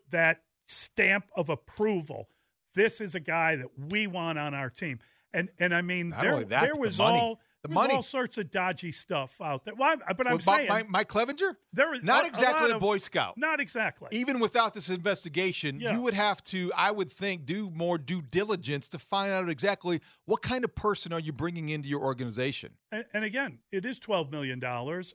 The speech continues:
Speaker 1: and they probably don't want to lose the money. So instead, we're gonna see this guy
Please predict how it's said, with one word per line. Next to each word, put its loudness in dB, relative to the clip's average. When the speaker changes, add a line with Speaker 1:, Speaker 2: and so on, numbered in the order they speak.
Speaker 1:
and -2
they 2
probably 0
don't -4
want -2
to -4
lose -4
the -6
money. -4
So -4
instead, -2
we're -4
gonna -4
see -4
this -4
guy 0